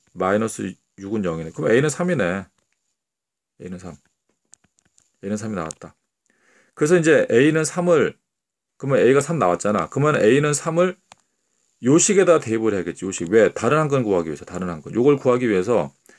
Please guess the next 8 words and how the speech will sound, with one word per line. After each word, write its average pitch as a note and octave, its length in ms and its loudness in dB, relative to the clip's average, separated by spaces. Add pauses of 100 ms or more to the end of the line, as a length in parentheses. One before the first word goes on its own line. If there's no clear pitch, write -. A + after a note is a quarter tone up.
(300)
A에다 B2+ 400 4
삼을 D#3 320 -6
대입을 F2 340 -8
하는 D#2+ 180 -14
거야. - 220 -18 (960)
A에다 - 280 -12
삼을 G#2 240 -12
대입해. - 400 -20